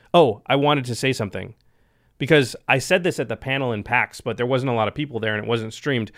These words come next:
So, but it's information that's out in the world. So we're not revealing who the other two guests are or what the decks they're playing, but mine has been revealed. I mentioned it at pax. So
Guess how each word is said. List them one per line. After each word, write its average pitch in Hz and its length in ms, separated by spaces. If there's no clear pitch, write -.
So, 127 580
but 139 140
it's 131 120
information 160 520
that's 131 160
out 139 200
in 120 80
the 117 80
world. 110 340
So - 120
we're 185 60
not 247 120
revealing 240 360
who 202 80
the 165 280
other 170 220
two 170 200
guests 131 360
are 156 180
or 123 60
what 120 200
the - 80
decks 127 300
they're 143 140
playing, 180 340
but 147 180
mine 214 280
has 196 160
been 180 180
revealed. 139 460
I 120 60
mentioned 127 320
it 120 40
at 107 80
pax. 117 320
So 151 480